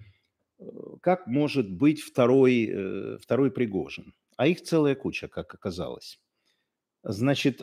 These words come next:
слушайте внимательно, что произошло. Американский институт изучения войны, о котором мы говорили,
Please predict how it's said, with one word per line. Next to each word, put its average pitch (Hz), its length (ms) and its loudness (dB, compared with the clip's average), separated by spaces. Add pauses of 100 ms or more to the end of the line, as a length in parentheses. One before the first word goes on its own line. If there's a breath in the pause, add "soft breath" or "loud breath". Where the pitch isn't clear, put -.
слушайте 180 580 2
внимательно, 127 640 4
что - 200 0
произошло. 110 680 -4 (3250)
Американский 156 840 8
институт 147 580 2
изучения 123 600 4
войны, 95 400 2
о 101 60 0
котором 104 360 2
мы 101 140 2
говорили, 90 600 -4